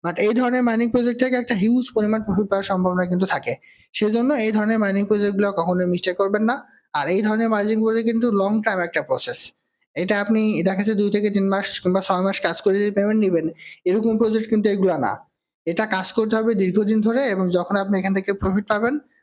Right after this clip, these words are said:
যদি আপনি তাদের terms and কন্ডিশনগুলো মানতে পারেন, তাহলে যখন এটা লিস্ট হবে তখন আপনি এখান থেকে একটা ভালো ধরনের প্রফিট পাবেন।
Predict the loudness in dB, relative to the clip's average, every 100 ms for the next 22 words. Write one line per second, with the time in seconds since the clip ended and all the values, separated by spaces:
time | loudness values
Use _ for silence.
0 | -4 -2 0 0 0 0 0 -2 -2 -2
1 | -2 -2 -2 0 0 0 0 0 -2 0
2 | 0 0 -2 -6 -18 -14 -4 -2 0 2
3 | 2 2 2 0 0 0 0 0 0 0
4 | -2 -2 0 0 0 -2 -2 -2 -2 -2
5 | 0 -2 -2 -4 -4